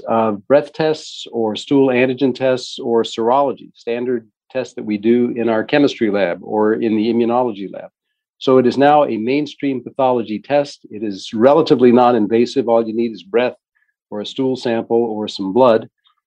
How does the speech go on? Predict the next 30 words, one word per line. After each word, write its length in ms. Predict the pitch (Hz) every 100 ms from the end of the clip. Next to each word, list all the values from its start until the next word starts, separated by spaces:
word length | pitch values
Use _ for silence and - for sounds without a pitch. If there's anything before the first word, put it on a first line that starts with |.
| -
and 160 | 113 123
then 100 | 123
you 80 |
give 200 | 113 131
the 60 | 123
patient 380 | - 135 127 120
antibiotics. 840 | 120 117 104 113 120 117 - - - _ _ _ _ _ _ _ _
And 200 | 127 127
I 80 | 131
should 240 | 127 208 151
mention 400 | 170 185 127 117
that 180 | 113
Doctor 320 | 127 151 156 127
Warren 480 | 127 151 127 110
received 380 | 104 104 147 139
the 60 | 113
Nobel 360 | 120 127 120
Prize 380 | 110 - 131 117
along 320 | 107 113 120
with 120 | 113 -
his 140 | 107
collaborator, 640 | - 113 127 117 107 98
Barry 320 | 92 113 117
Marshall, 420 | 104 113 123 - - -
who 120 | 110
was 140 | 104 101
a 60 |
gastroenterologist 1000 | 110 123 113 117 104 101 117 117 101 95
also 320 | 117 113 113
working, 480 | 101 104 - 101 98